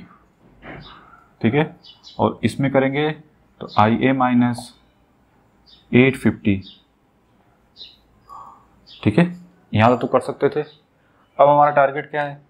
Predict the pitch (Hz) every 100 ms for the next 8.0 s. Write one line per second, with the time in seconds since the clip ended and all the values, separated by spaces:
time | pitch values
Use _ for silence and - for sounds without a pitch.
0 | _ _ _ - 110 117 135 127 123 123
1 | 123 143 143 120 120 143 131 135 123 -
2 | 107 117 135 143 139 139 120 127 143 135
3 | - 139 - 147 143 104 120 131 131 135
4 | 135 - 123 127 127 - 131 139 113 -
5 | - 107 131 131 135 131 131 131 131 131
6 | - 131 117 131 120 131 135 139 143 -
7 | _ _ _ _ - 123 - 127 -